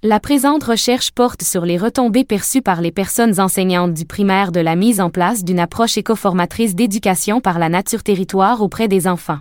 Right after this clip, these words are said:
On y observe leur capacité à entrer en relation avec le vivant, à apprendre de cette relation et à développer leur agentivité éco-citoyenne. Ainsi, l'introduction d'une telle approche écoformatrice dans les écoles,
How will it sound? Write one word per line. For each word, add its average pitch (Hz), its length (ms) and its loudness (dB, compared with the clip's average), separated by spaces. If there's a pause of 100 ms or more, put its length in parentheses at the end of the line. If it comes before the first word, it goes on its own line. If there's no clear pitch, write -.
(380)
On 233 160 6
y 247 120 6
observe 262 440 0
leur 165 180 -2
capacité 226 640 0
à 175 100 2
entrer 185 320 -2
en 175 80 0
relation 190 540 0
avec 165 240 -2
le 170 80 -2
vivant, 180 420 -2 (240)
à 208 140 2
apprendre 247 460 2
de 180 100 -2
cette 180 220 -4
relation 214 540 0
et 202 140 2
à 175 60 2
développer 226 500 0
leur 170 180 0
agentivité 202 720 -2
éco-citoyenne. 170 920 -2 (320)
Ainsi, 233 480 2 (160)
l'introduction 220 840 0
d'une 175 180 0
telle 214 220 2
approche 190 380 0
écoformatrice 175 800 -2
dans 170 120 0
les 160 200 0
écoles, 190 400 2